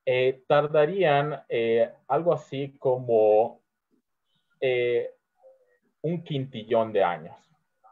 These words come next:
que me parece que es más que la un-, edad del universo.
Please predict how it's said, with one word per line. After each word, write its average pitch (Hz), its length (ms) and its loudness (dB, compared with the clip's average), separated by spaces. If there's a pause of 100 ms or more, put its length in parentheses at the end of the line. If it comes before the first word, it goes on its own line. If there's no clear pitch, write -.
(300)
que 139 80 -2
me 131 140 -6
parece 151 420 -2
que 135 300 0
es 135 120 -12
más 113 480 -2
que 113 140 -8
la 98 140 0
un-, 98 180 -10
edad 104 300 -2
del 101 200 -6
universo. 95 720 -6